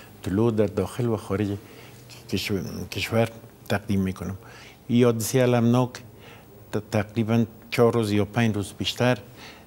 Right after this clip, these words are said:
در بیری مدیترانه بین، اه، ترکیه و، اه، کشور یونان به وقوع پیوست که برادرم می‌خواست که از طریق بیری مدیترانه وارد کشور یونان شوه و از طریق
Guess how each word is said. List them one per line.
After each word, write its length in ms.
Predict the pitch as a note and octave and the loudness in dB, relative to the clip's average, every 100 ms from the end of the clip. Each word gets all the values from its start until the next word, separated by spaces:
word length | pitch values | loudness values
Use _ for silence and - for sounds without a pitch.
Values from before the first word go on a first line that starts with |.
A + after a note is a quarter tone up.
| - | -6
در 100 | G2 | -2
بیری 360 | F#2+ G2 G2+ A2+ | 0 2 2 4
مدیترانه 800 | A2 G#2+ F#2+ - F#2 F#2+ A2+ B2+ G#2+ | 4 2 0 -2 -2 0 2 0 0
بین، 200 | A2 G#2+ | 2 2
اه، 40 | F#2+ - - - - F#2+ - B2+ C3 - - | 0 -8 -14 -10 -8 -6 -8 -10 -18 -12 -8
ترکیه 380 | G2+ - B2 | -8 0 4
و، 100 | B2 | 4
اه، 140 | A#2 A#2+ - - - - - - F#2 F#2 F2+ | 4 0 -6 -20 -20 -20 -20 -10 -4 -4 -4
کشور 480 | - G#2+ - A#2 G#2 | -4 -4 -2 0 2
یونان 480 | G2+ A2 A#2 G#2+ - - - - - - | 2 4 4 2 -4 -14 -18 -18 -16 -4
به 80 | G2+ | -2
وقوع 280 | F#2+ - G2+ | -2 -2 -2
پیوست 560 | G2+ F#2 F#2+ - - - - - - - | -2 -2 -2 -4 -6 -12 -18 -18 -18 -2
که 100 | G#2+ | -2
برادرم 840 | F#2+ F#2+ A2 G#2+ B2 C#3 C3+ C3 - - - - - - - - - - | 0 2 4 4 4 4 4 2 -4 -18 -20 -20 -20 -20 -20 -20 -20 -4
می‌خواست 640 | A2+ B2 A#2 C3 B2 - - | 2 2 4 2 2 -2 -2
که 80 | G#2+ | -2
از 160 | G2+ | 0
طریق 320 | A2+ A2 B2+ | 0 -2 0
بیری 280 | A2+ G#2+ A2+ | 0 2 4
مدیترانه 640 | A#2 G#2+ - G#2+ G#2 A2 C3 | 4 2 0 0 2 4 4
وارد 380 | A#2 G#2 A2+ | 4 2 2
کشور 440 | A2+ A2 G#2+ A2+ G#2+ | 0 -2 -4 -2 0
یونان 360 | G2 G#2 B2+ | 0 2 2
شوه 180 | A#2+ C3 | 0 0
و 40 | B2+ | 2
از 380 | B2 G#2 F#2 - - - | 2 2 -2 -8 -12 -4
طریق 220 | G#2+ | -2